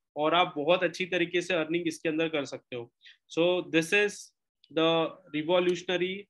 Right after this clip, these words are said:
referral program जो हम आप लोगों के लिए यहाँ पे पेश कर रहे हैं और जो आप लोगों के सामने लेके आए हुए हैं। और, अ, हम basically आशा करेंगे कि इस project का आप basically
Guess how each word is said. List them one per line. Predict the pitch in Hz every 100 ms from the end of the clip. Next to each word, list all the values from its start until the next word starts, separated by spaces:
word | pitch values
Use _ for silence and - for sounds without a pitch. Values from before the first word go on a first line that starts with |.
| - 135
referral | 151 151 170 175
program | 165 160 156 160 175 - _ -
जो | 143 151
हम | 156 160
आप | 151 156
लोगों | 151 147
के | 151
लिए | 147 151 165 _ _ _ _ -
यहाँ | 139 143
पे | 147 151 160 165 _ _ - -
पेश | 143 147 -
कर | 135
रहे | 131 156
हैं | 156 165 165 _ _ -
और |
जो | 135
आप | 147 139
लोगों | 147 143 147
के |
सामने | 151 135 131 151
लेके | 151 131 131
आए | 131 123
हुए | 123
हैं। | 120 117 _ _ _ -
और, | 143 139 143 139
अ, | 143 143 139 143 - -
हम | 160 160
basically | 156 151 170 170 170
आशा | 147 175
करेंगे | 175 170 175 175
कि | 170 175
इस | 165
project | - 156 160 160
का | 165
आप | 160 156
basically | 151 156 160 165